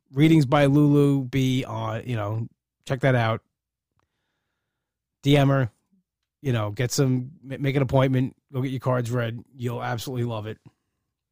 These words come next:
And I just feel good, just feel better about my choices, decisions I've made. We all could, we all could second guess everything we do.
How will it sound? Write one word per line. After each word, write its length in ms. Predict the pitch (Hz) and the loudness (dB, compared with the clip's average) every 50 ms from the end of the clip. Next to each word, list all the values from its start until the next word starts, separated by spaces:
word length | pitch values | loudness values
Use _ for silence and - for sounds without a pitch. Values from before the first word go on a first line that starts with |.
| _ _ _ _ _ _ _ _ _ _ _ _ _ _ _ _ _ - _ _ _ _ _ _ _ _ _ _ _ _ _ _ _ _ _ _ _ _ _ _ _ _ _ - | _ _ _ _ _ _ _ _ _ _ _ _ _ _ _ _ _ -20 _ _ _ _ _ _ _ _ _ _ _ _ _ _ _ _ _ _ _ _ _ _ _ _ _ -6
And 100 | - 143 | -2 0
I 60 | 160 | 0
just 120 | 180 180 - | 0 0 2
feel 140 | 226 220 196 | 2 2 4
good, 300 | 185 220 226 185 123 98 _ _ | 4 2 2 2 -2 -6 _ _
just 220 | - 127 123 - - | -6 -4 -4 -4 0
feel 180 | 147 147 147 | 2 2 2
better 380 | 131 120 156 160 147 117 92 - _ _ | 2 4 4 4 4 2 -2 -6 _ _
about 180 | _ 120 120 104 | _ -12 -8 -6
my 120 | 123 120 | -6 -6
choices, 580 | 117 107 - 160 151 156 151 135 156 151 143 131 | -6 -2 2 4 4 4 4 4 2 0 0 0
decisions 440 | 117 113 110 - 147 139 147 143 147 | -4 -8 -4 -2 0 0 2 2 2
I've 120 | 139 131 | 2 2
made. 420 | 131 139 135 139 139 135 123 110 - _ _ _ _ _ _ _ _ _ _ _ _ _ _ _ _ _ _ _ _ _ _ _ _ _ _ - | 2 2 2 2 2 2 0 -4 -8 _ _ _ _ _ _ _ _ _ _ _ _ _ _ _ _ _ _ _ _ _ _ _ _ _ _ 2
We 120 | 151 165 | 4 6
all 120 | 196 208 185 | 6 6 6
could, 220 | - 202 175 180 | 4 2 4 6
we 60 | 180 | 6
all 100 | 196 202 | 6 6
could 140 | 175 190 147 | 4 0 -4
second 340 | - - 190 175 - 180 160 | 2 2 2 4 4 4 4
guess 240 | 170 170 156 - - - | 6 4 4 2 0 0
everything 400 | 151 156 160 156 - - 151 147 | 0 2 2 2 2 0 0 0
we 100 | 139 135 | 0 0
do. 200 | 127 131 110 | 0 -2 -4